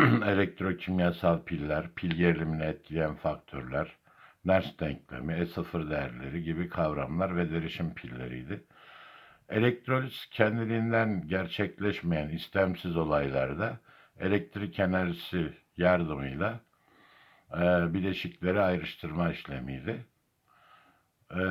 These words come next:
burada katotta katyon indirgenir, anotta anyon yükseltgenir felsefesi önemliydi. Birkaç anyon ve katyon bir arada verildiğinde katotta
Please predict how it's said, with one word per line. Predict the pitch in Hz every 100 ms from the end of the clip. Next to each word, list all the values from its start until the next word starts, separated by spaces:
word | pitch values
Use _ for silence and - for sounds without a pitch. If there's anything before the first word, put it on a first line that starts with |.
| 90 92 90
burada | 107 113 113 -
katotta | 110 117 113 - 107
katyon | 107 101 - 98 92
indirgenir, | 92 90 85 87 95 101
anotta | 92 92 - -
anyon | 92 90 92 90 90
yükseltgenir | 85 - 92 85 - 87 90
felsefesi | - 92 85 - 85 87 82 90
önemliydi. | 80 71 67 65 64 67 107 - _ - - - -
Birkaç | 170 - 120 - -
anyon | 98 98 101 101 101
ve | 95
katyon | 87 95 82 101 90 92
bir | 95
arada | 90 85 82 78
verildiğinde | 76 73 69 71 71 101 127 - _ _ _ _ _ _ _ - - - _
katotta | - 107 - 113 - 135 135